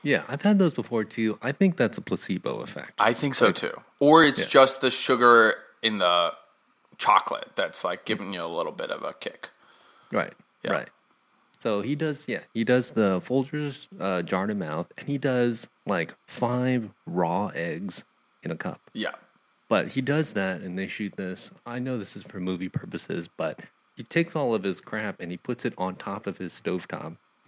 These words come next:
Speaker 1: for that nice picture. So he puts his little Nietzsche book,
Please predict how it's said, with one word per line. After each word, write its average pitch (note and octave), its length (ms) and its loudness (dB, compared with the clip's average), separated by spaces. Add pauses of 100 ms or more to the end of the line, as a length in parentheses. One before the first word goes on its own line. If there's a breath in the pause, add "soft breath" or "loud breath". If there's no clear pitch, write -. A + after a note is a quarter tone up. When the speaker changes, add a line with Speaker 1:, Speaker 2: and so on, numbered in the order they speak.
(300)
Speaker 1:
for G2 120 -4
that E2 160 -2
nice E2 240 -4
picture. - 340 -12
So - 180 -6
he F2+ 80 -2
puts F#2 180 -4
his G2 120 -12
little G#2+ 180 -2
Nietzsche G2+ 600 -4
book, G2+ 460 -2